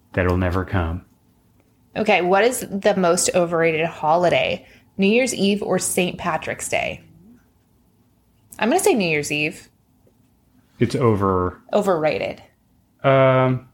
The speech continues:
Speaker 2: Because I feel like New Year's Eve just gets a lot of hype about it being, like, the new year, like, make your re-, like, resolutions, drink a lot of champagne. Like, I enjoy New Year's
Speaker 1: Yeah.
Speaker 2: Eve,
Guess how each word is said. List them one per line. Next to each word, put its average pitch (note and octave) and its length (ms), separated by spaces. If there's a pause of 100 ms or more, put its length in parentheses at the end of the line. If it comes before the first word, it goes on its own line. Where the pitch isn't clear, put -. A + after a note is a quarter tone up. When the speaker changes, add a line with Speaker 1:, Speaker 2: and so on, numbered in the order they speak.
(540)
Speaker 2:
Because B3 340
I A3+ 140
feel B3+ 180
like F4+ 140
New A3 140
Year's G#3+ 260
Eve G3+ 280
just G3+ 220
gets G3+ 160
a E3 80
lot E3 400
of E3 100
hype D3+ 300
about E3 200
it D3+ 80
being, E3 160
like, F3 180
the A#3 80
new B3 140
year, A#3+ 560
like, F#3 300
make G#3 280
your A3+ 260
re-, A3+ 80 (320)
like, G#3+ 220
resolutions, G#3+ 1040
drink A3 260
a A3+ 40
lot G#3+ 220
of G#3+ 280
champagne. A#3 320
Like, C4+ 120
I C4 100
enjoy D#3+ 340
New G3+ 140
Year's A3+ 240
Speaker 1:
Yeah. G2+ 280
Speaker 2:
Eve, F2 80